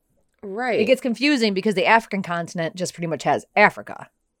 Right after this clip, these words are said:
Speaker 2: And same thing with Australia, South America. They just have their own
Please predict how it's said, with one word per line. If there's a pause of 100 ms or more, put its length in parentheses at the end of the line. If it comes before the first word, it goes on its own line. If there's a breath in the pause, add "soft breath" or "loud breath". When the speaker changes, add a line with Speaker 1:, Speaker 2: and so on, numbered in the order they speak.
(1400)
Speaker 2:
And
same
thing
with
Australia,
South
America.
They
just
have
their
own